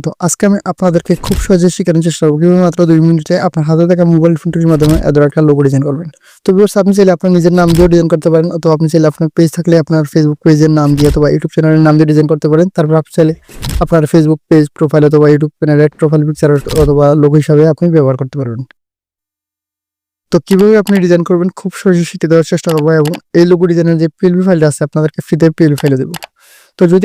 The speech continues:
আপনি শিখতে চান তাহলে অবশ্যই রিকোয়েস্ট থাকবে ভিডিওটা ফার্স্ট থেকে লাস্ট পর্যন্ত দেখার। তো বেশ, চলুন কথা না বাড়িয়ে ভিডিওটা শুরু করা যাক। তো ভিডিওটা শুরু করার আগে ছোট্ট রিকোয়েস্ট, যদি এই চ্যানেল এর নতুন দর্শক হন তাহলে প্লিজ চ্যানেলটা সাবস্ক্রাইব করে রাখবেন, পেজ থেকে তাহলে অবশ্যই পেজটা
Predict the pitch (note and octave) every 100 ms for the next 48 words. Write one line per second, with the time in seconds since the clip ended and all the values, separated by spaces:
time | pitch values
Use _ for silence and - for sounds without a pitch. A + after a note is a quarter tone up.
0 | G#3+ G#3+ - G3+ - F#3 F#3+ F3+ E3+ E3
1 | D#3+ D#3+ F#3+ E3+ F3+ - E3+ E3 D#3+ D#3
2 | E3+ E3 - F3+ F#3+ - C#3 C#3 C3 D3
3 | _ _ _ _ _ - G3 G3 G3+ G3
4 | G3 F3+ F3+ E3 D#3 F3 F3+ D#3+ D3+ D#3
5 | D#3 C#3+ C#3 C3+ D3+ - E3 D#3 D#3 E3
6 | F3+ G3+ - F3+ E3+ E3+ D#3 D#3 F3 D#3
7 | D#3 D3+ D#3+ - - E3 D#3 E3+ E3+ F3+
8 | G3 F#3+ F#3+ - E3+ E3+ D#3 E3+ E3 D3
9 | D#3+ D#3 D3+ D3+ D3+ F3+ F3+ _ _ _
10 | _ - - F3 E3 D#3 E3 - E3+ -
11 | - D#3+ E3+ D#3+ E3 E3+ G3 F3+ F#3 F3
12 | E3 D#3+ D#3 F#3 E3+ D#3